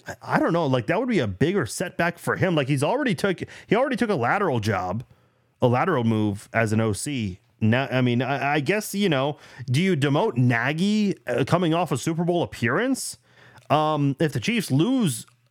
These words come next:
in embarrassing fashion offensively, then yeah, I guess you could justify that. But, um, uh, no, Bob. Uh, so this is a good question. Could they get him for tampering? No, because he did have permission from the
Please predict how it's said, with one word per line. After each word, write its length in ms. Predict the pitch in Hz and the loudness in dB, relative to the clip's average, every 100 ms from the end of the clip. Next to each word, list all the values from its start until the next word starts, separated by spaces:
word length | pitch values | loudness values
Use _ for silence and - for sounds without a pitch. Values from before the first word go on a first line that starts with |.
| - | 0
in 100 | 156 | 0
embarrassing 720 | 139 139 202 190 165 127 113 | 2 2 0 0 0 0 -2
fashion 440 | - 160 214 160 | -2 -2 -2 -2
offensively, 840 | 123 - 233 262 214 120 113 123 143 | -2 0 -2 0 -2 0 2 0 0
then 260 | 135 127 | 0 2
yeah, 160 | 120 165 | 2 0
I 80 | 131 | 0
guess 240 | 151 - | -4 -4
you 240 | 123 110 - - | -4 -4 -6 -2
could 180 | 262 220 | -2 0
justify 520 | 170 101 90 107 95 | -2 -4 -6 -4 -4
that. 320 | 95 98 104 | -2 -2 0
But, 180 | 107 95 - - - - - - | -2 -4 -12 -20 -20 -20 -20 -8
um, 420 | - 95 95 90 - _ - - | -4 -2 -2 -4 -8 _ -20 -6
uh, 140 | - 170 | 0 2
no, 240 | 202 208 | 2 2
Bob. 380 | 117 175 165 117 | 0 0 0 -2
Uh, 400 | - 143 139 131 | 0 0 2 0
so 160 | 127 180 | 0 -2
this 80 | 202 | -2
is 80 | 214 | -4
a 20 | |
good 140 | 196 | -2
question. 340 | - 180 - 117 | 0 0 -2 -2
Could 140 | 151 | 0
they 100 | 160 | 0
get 160 | 143 240 | 0 -2
him 80 | |
for 140 | 240 170 | -2 -2
tampering? 500 | - 175 139 117 110 | 0 -2 0 -2 0
No, 280 | 147 185 131 | 2 2 2
because 520 | 98 135 151 139 123 | -2 0 2 2 0
he 160 | - 156 | -2 -2
did 220 | 104 190 | 2 0
have 180 | 240 - | 0 -2
permission 400 | 170 185 165 135 | 0 0 0 -2
from 540 | - - 185 196 190 | -2 0 0 2 0
the 460 | 170 165 147 127 | 2 2 2 2